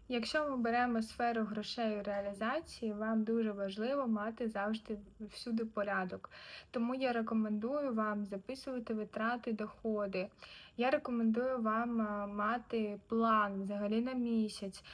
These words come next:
взагалі ціль, план, щоб воно було созвучно вашій мрії в цій сфері, і до цього йти. Але поступово, по крокам.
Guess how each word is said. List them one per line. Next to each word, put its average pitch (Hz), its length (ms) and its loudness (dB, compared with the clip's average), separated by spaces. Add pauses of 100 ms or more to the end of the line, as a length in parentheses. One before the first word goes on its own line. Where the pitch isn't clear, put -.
(160)
взагалі 233 380 2
ціль, 226 760 0 (320)
план, 226 840 4 (260)
щоб 226 320 -4
воно 233 400 4
було 226 720 2 (280)
созвучно 233 800 -2
вашій 240 400 0
мрії 226 760 2
в - 80 -16
цій 277 280 -6
сфері, 269 640 -2 (380)
і 320 420 0
до 226 160 2
цього 226 380 0
йти. 214 580 2 (440)
Але 240 520 2
поступово, 269 960 0
по 208 140 -2
крокам. 254 720 -2